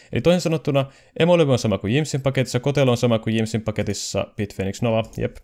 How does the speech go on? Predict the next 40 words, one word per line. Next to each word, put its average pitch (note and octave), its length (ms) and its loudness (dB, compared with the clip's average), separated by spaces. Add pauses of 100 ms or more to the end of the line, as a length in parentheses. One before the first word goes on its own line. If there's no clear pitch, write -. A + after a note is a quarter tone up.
(600)
Ö, G#2+ 160 4
prosessori C#3+ 440 0
on B2 60 2
täysin A#2 280 2
sama. A2 340 0 (140)
Täällä C#3 180 4
on A#2+ 60 2
se A#2 100 -2
vähän A2+ 160 2
huonompi A2 300 0
virtalähe G2 320 -2
kanssa, B2+ 380 -2
koska - 300 -6
virtalähteessä G2+ 580 -4
oli G2 60 -2
kanssa G2 240 -6
vähän F#2 120 -4
huono G2 200 0
valikoima F#2 320 -4
kompletissa. F#2+ 580 -4 (500)
Eli G#2 120 -2
virtalähe A#2 440 2
on G#2 200 0
V B2+ 240 4
S-sarjaa, G2 400 0
Corsairilta G2 560 -2
eikä F#2+ 180 -2
C G2+ 280 -2
X-sarjaa, F#2 340 -4
niin F#2 100 -6
kuin F2+ 100 -10
tässä F#2+ 300 -6 (360)
Systeman B2 420 0
paketissa. G#2+ 500 0
Eroa A#2+ 200 4
nyt G2 180 -4
ei F2+ 120 -2
ihan F#2 120 -4
hirveästi B2 500 -2
ole, F#2+ 240 -2